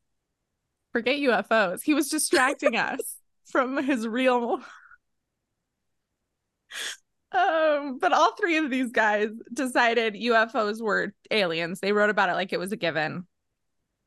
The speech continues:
Speaker 1: And also, they pushed the idea that people were trying to hide the truth from Americans, that there was this conspiracy that
Speaker 2: Love
Speaker 1: we
Speaker 2: that.
Speaker 1: required these whistleblowers to talk about what was actually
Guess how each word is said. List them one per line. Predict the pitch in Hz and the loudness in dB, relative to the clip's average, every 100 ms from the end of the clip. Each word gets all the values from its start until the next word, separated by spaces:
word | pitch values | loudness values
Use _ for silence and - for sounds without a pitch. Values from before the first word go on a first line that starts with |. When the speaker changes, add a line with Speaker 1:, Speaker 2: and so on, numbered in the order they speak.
| _ _ _ _ _ _ _ _ _ _ | _ _ _ _ _ _ _ _ _ _
Speaker 1:
And | 214 226 - | -4 -2 2
also, | 226 285 285 233 214 - | 2 2 0 -2 -2 -4
they | 214 | -6
pushed | 202 254 240 - | -4 -4 -4 -4
the | 208 | -4
idea | - 185 185 180 175 175 - - _ | -4 -8 -6 -4 -4 -6 -10 -20 _
that | 185 220 | -4 -2
people | - 233 196 | -2 -6 -2
were | 196 | -2
trying | 196 196 | -2 -2
to | 170 | -2
hide | - 175 160 175 | -2 -2 -2 -6
the | 151 | -10
truth | 151 - 170 | -10 -10 -8
from | - 151 | -8 -10
Americans, | 143 123 - - - - - - | -8 -10 -10 -12 -12 -12 -12 -10
that | 185 | -2
there | 190 | 0
was | 175 175 | 0 -4
this | 190 | -12
conspiracy | - 196 - 156 147 | -6 -6 -4 -2 0
that | 220 214 | 0 2
Speaker 2:
Love | 214 208 | 2 2
Speaker 1:
we | 196 | 0
Speaker 2:
that. | |
Speaker 1:
required | 185 - 220 208 208 202 | 0 2 2 2 -2 -4
these | 208 208 | -8 -6
whistleblowers | 190 190 - 202 196 180 185 185 - - | -4 -2 -2 -2 0 2 0 -2 -8 -12
to | - | -14
talk | - 208 180 190 | -2 0 0 0
about | 170 165 | 0 0
what | - 165 | 0 -2
was | 185 185 | -2 -2
actually | 160 156 - - 175 170 170 | 0 0 -2 -6 -6 -4 -6